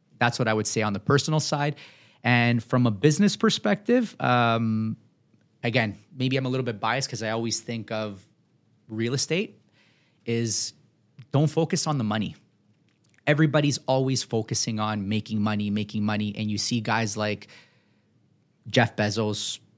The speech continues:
Zuckerberg, uh, Bill Gates. I know a lot of people hate, hate these people, uh, Elon Musk, but they're never thinking about money. They're not doing these things because they wanna become billionaires. They're doing it because they're just fueled, they're motivated. So if you're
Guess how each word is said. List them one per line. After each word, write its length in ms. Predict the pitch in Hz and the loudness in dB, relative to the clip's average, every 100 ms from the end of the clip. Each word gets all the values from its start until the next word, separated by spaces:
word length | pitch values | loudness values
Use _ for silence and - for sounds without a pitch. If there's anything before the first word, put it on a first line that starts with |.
| _ _ | _ _
Zuckerberg, 760 | 98 110 - 104 110 107 107 101 _ - | 0 0 0 -4 0 0 -2 -4 _ -10
uh, 180 | 101 92 | -8 -8
Bill 280 | 78 117 110 | -2 0 0
Gates. 580 | 107 107 104 - - - | -2 -4 -4 -6 -8 -10
I 100 | 104 | -6
know 140 | 104 104 | -4 -4
a 60 | 104 | -4
lot 140 | 98 | -4
of 60 | 101 | -2
people 180 | 110 - | -4 -4
hate, 300 | 120 135 - - | -2 0 -2 -6
hate 220 | - 117 | -2 -2
these 140 | 101 | -2
people, 440 | - 104 104 104 101 | -4 -4 -4 -4 -4
uh, 160 | 104 92 - | -6 -6 -2
Elon 300 | 135 117 110 | 2 2 2
Musk, 260 | 113 117 - | 0 -2 -2
but 160 | 107 - - _ | -6 -6 -20 _
they're 140 | - 143 | 2 4
never 240 | 165 175 | 4 2
thinking 400 | 147 147 135 139 | -2 -4 -6 -4
about 260 | 123 120 120 | -4 -4 -4
money. 320 | 107 117 110 | -4 -2 -2
They're 140 | 101 113 | -4 -2
not 240 | 135 110 | -2 -2
doing 240 | 123 127 | -2 -2
these 160 | 117 110 | -2 -4
things 240 | - 113 | -6 -8
because 280 | 104 107 113 | -8 -8 -8
they 80 | 101 | -6
wanna 220 | 104 110 | -6 -6
become 340 | 101 101 110 101 | -8 -8 -8 -6
billionaires. 520 | 113 107 104 113 101 | -4 -4 -2 -4 -4
They're 120 | 113 | -6
doing 280 | 104 120 131 | -4 -2 -2
it 100 | 120 | -2
because 380 | 110 - 113 101 - _ _ _ _ - | -6 -8 -6 -8 -12 _ _ _ _ -6
they're 120 | 120 | -4
just 240 | 127 - | -2 -4
fueled, 480 | - 123 127 113 98 | -6 -2 0 0 -2
they're 100 | 101 | -6
motivated. 720 | 110 117 127 101 92 76 - _ _ | -2 0 0 0 -6 -10 -16 _ _
So 240 | - - 120 | -8 -4 -4
if 160 | 110 | -2
you're 300 | 139 151 147 | 0 2 0